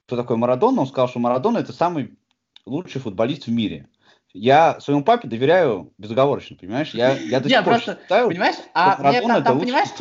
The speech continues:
Speaker 1: футболист.
Speaker 2: история? А там был у папы папа условный, который тебе рассказал, что Пеле или Гаринчо лучшие футболисты, и это несравнимо.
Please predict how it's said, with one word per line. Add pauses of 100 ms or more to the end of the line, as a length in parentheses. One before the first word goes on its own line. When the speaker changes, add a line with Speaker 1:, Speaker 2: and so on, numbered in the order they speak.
Speaker 1:
футболист.
Speaker 2:
история?
А
там
был
у
папы
папа
условный,
который
тебе
рассказал,
что
Пеле
или
Гаринчо
лучшие
футболисты,
и
это (300)
несравнимо.